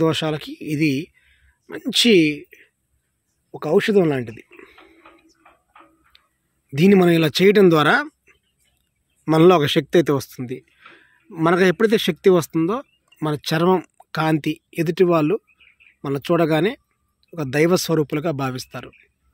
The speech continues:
మరి ఇది చేసిన తర్వాత ఇంకా ఏదైనా చేయాలా? అంటే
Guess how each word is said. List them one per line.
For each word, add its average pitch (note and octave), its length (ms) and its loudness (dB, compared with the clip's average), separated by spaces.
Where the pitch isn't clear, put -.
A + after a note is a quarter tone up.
మరి G#3 180 6
ఇది F#3 120 0
చేసిన B3+ 340 4
తర్వాత D3 360 -2
ఇంకా F#3 200 -2
ఏదైనా D3 280 -4
చేయాలా? C#3 340 -6
అంటే D#3 180 0